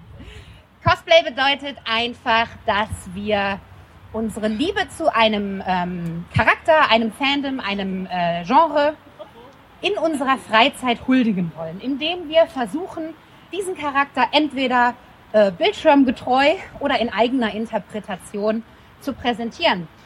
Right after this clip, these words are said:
und teilweise auch ein bisschen spielen. Also unseren eigenen Charakter etwas in den Hintergrund stellen, um den hervorzuheben, den wir so toll finden. Meine Gäste heute hier auf der Bühne für den Cosplay Roundtable sind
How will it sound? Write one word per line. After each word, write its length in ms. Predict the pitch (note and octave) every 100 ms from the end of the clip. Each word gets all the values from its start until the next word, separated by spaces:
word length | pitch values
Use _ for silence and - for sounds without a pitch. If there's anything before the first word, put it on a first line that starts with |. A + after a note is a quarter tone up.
| -
und 160 | - B3
teilweise 420 | C#4 C4+ C4+ A#3+
auch 80 | A#3
ein 80 | B3
bisschen 340 | A#3 A#3+ A3+
spielen. 600 | - - G#3+ A#3 G3 D#3+ - - - - -
Also 200 | G#3 G#3+
unseren 300 | C#4+ D4 C#4
eigenen 340 | G#3+ A#3 A#3+ A3+
Charakter 360 | G#3+ A3 -
etwas 220 | G3+ A3 G#3+
in 80 |
den 120 | G#3 G#3
Hintergrund 500 | F4 D#4 B3 A#3+ B3
stellen, 400 | - G#3 G#3+ G#3
um 220 | C4 B3
den 360 | A3+ B3 B3+ B3+ - - - -
hervorzuheben, 760 | A#3+ A3+ A3+ A#3 A#3 G#3 G#3 G3+
den 160 | G3+
wir 100 | A3+
so 80 | A#3+
toll 220 | - F#3+ F3
finden. 300 | E3+ D3 - - - - - - - - - - - -
Meine 340 | A3 C4 F#4 G4 F#4+ - A3 E3+
Gäste 460 | A3 A3+ - A#3+
heute 260 | A3 G#3+ G#3+
hier 160 | G3+
auf 60 | F#3+
der 80 | G3
Bühne 200 | A3 G4 A4
für 80 | G#3+
den 140 | G3
Cosplay 380 | - G#3 - F#3+
Roundtable 680 | F#3 F#3 G#3+ - C#4 D4 F#4+ F#4+ - -
sind 260 | A3+ E4